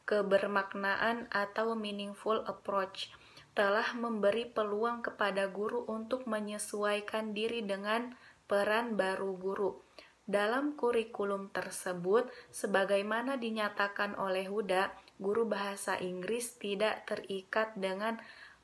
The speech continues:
penggunaan buku teks yang disiapkan oleh birokrat. Dengan demikian, guru bebas menentukan materi sendiri untuk disajikan kepada siswanya.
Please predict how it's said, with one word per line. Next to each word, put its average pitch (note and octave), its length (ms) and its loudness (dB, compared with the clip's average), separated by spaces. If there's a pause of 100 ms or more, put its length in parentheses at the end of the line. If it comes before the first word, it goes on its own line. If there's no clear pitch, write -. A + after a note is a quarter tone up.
penggunaan A3+ 1080 0
buku G#3+ 520 0 (120)
teks A3 360 -2
yang G#3+ 240 0
disiapkan G3+ 920 -2
oleh G3+ 400 0
birokrat. F#3+ 640 -2 (680)
Dengan A3+ 400 2
demikian, G#3+ 800 2
guru G#3+ 400 0
bebas G#3 480 0
menentukan G#3 800 -2
materi G3+ 560 -2
sendiri F#3+ 640 -4
untuk G#3 400 -6
disajikan G3+ 720 -2
kepada G3+ 400 -4
siswanya. F#3+ 800 -4